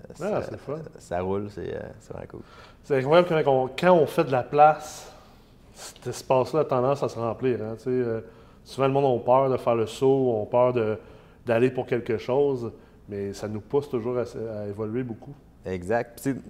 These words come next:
Speaker 2: c'est, tu rentres en plein là-dedans, fait combien t'en parles ?
Speaker 1: Ouais.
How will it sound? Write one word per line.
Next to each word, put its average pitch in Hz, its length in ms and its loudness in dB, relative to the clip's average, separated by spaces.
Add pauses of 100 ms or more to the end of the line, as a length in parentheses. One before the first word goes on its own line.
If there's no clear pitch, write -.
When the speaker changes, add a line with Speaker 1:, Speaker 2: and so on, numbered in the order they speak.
Speaker 2:
c'est, 104 460 -4
tu - 100 -6
rentres 117 220 0
en 113 120 0
plein 120 180 -2
là-dedans, 117 380 0
fait 117 100 -12
combien 104 200 -6
t'en 110 180 -2
parles ? 131 360 0 (120)
Speaker 1:
Ouais. 110 160 -8